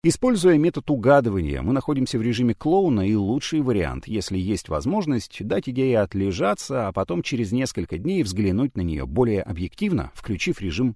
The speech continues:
редактора. Практические задания к главе седьмой.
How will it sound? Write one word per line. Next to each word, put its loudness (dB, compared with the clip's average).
редактора. -4
Практические 2
задания 4
к -8
главе 0
седьмой. -6